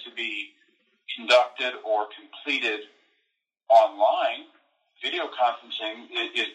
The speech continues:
is a great alternative, along with things like DocuSign and notaries, maybe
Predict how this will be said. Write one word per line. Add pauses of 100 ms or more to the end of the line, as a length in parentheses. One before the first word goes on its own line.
is
a
great
alternative, (240)
along
with (100)
things
like
DocuSign
and
notaries, (240)
maybe